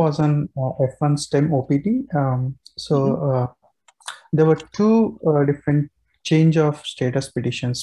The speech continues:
Speaker 1: filed with the U S C I S. So one for F one to H one and the other one for F one to H four. So
Speaker 2: Mm-hmm.
Speaker 1: for F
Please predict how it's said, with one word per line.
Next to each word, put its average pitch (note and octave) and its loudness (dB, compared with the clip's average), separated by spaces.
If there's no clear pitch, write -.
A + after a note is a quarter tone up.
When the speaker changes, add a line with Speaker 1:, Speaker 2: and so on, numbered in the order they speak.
Speaker 1:
filed A#2+ -2
with A#2+ -6
the B2 -6
U B2 0
S A#2 -6
C B2+ -4
I A#2+ -2
S. B2 -2
So B2 0
one B2+ 0
for C3+ 0
F - -18
one D3 0
to D3 0
H C#3+ -2
one F3 4
and B2+ -4
the B2 -4
other C3 -2
one C3 -6
for C3+ 0
F B2 -4
one B2+ -2
to C3 -6
H C3+ -4
four. A2 -6
So - -4
Speaker 2:
Mm-hmm. D3+ 2
Speaker 1:
for D#3 0
F C#3+ 0